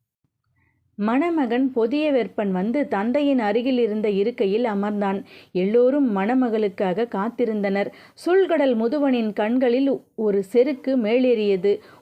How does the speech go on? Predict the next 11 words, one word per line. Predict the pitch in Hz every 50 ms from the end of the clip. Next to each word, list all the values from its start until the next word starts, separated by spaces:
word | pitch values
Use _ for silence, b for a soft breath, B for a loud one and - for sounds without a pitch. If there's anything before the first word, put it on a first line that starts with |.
| B
உள்நுழையும் | - 180 190 226 254 269 262 233 226 214 220 214 202
தன் | - 202 190 190 185
மகளின் | 180 180 190 202 254 262 254 220 202 190
பேரழகு | - 233 240 269 294 285 254 233 233 254 254 240 254 202
கனநேரத்தில் | 190 190 185 196 220 226 240 247 269 285 285 285 - 302 277
இந்த | 277 240 220 226
அவையை | 208 196 202 233 254 254 240
சுழற்றிவிடும் | 226 - - 226 247 262 262 262 285 277 247 254 262 262
என்பது | 254 240 214 208 196 208 220 233
அவருக்கு | 214 196 202 196 196 190 - 214 185
தெரியும். | 185 208 196 208 226 226 226 208